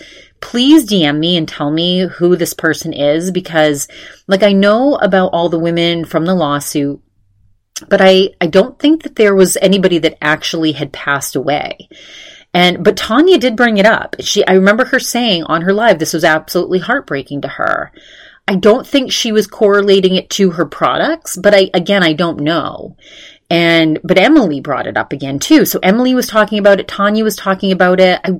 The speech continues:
I wish I had stayed on that live and listened more, but I had to go back to work. So anyway, if anybody knows, please do tell. Um, I'm gonna end it here because I, I don't know a lot more, and I do wanna hear the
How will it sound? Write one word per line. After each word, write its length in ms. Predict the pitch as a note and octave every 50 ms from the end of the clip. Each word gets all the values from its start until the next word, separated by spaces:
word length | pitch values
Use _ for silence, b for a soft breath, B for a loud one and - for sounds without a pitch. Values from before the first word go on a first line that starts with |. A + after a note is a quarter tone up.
| - -
I 80 | - F3
wish 280 | E3 E3 A3 A3+ - -
I 120 | A#3+ G#3
had 120 | F3+ D3
stayed 340 | - - - - E3+ E3 E3+
on 140 | E3+ D#3+ D#3+
that 180 | D#3+ D3 - D3+
live 380 | D3+ C#3+ C#3 C#3+ D3 E3 E3
and 160 | E3+ D#3 D3
listened 340 | D3 D3 C#3+ - F#3+ F3+ F3+
more, 320 | F#3 F#3+ G3 G3+ G#3 G#3 G3+
but 380 | F#3 D#3 D3 C#3 C#3+ - _ B B B B B B B
I 120 | B -
had 160 | F3 F#3+ F#3 D#3+
to 40 |
go 120 | D#3+ E3+ D#3
back 220 | E3 D#3 - -
to 100 | - D#3
work. 340 | C#3+ D#3+ F#3 F3+ D3 - -
So 480 | - - F3 D#3+ D3 D3 C#3+ C3+ C#3 _ B B B B B B B B B
anyway, 260 | A3 A3+ G3+ E3+ D3
if 120 | - - - -
anybody 400 | A3 B3+ D#4+ D#4+ F4+ F4+ E4 C#4+
knows, 420 | G3+ F#3 F3 F3 F3 F3 F3 -
please 680 | - - - - G#3 G#3 G#3 G#3 G#3+ G#3+ G#3+ G3+ F#3 -
do 480 | - D#3 - F3 E3+ E3 D#3+ D#3+ D#3+
tell. 580 | D#3 - - - D#3+ C3+ - - - - - _ B B B B B B B B B B
Um, 500 | C#3+ D3 D3+ D3+ D3+ D3 D3 C#3+ D3 C#3+ -
I'm 100 | F#3 F#3
gonna 140 | F#3+ G#3+ B3+
end 240 | - - G#3+ G#3+ G3+
it 80 | F#3+ D#3+
here 240 | F3+ F#3+ F3+ F3+
because 260 | E3+ F3 E3+ F3+ D3+ D#3+
I, 180 | D3+ D3 D3 -
I 80 | D3 D3
don't 320 | C#3+ F3+ F3+ - C#3 D3
know 260 | D3+ D#3 D3+ D3+ D#3+
a 80 | E3+ F3+
lot 220 | F#3 F#3 - -
more, 500 | F#3 F#3+ F#3+ F#3+ F#3+ F#3+ F#3 F#3 F#3 - -
and 380 | D#3 D3 D3+ D3 C#3 C#3+ C#3+ -
I 100 | C3+ C3+
do 280 | C3+ - F#3 G3+ A#3
wanna 240 | B3+ A3+ G#3+ G3+ G3
hear 580 | F#3 - G3 F#3 F3 F3+ F3 E3+ E3+ D#3+ E3 _ _ -
the 120 | - -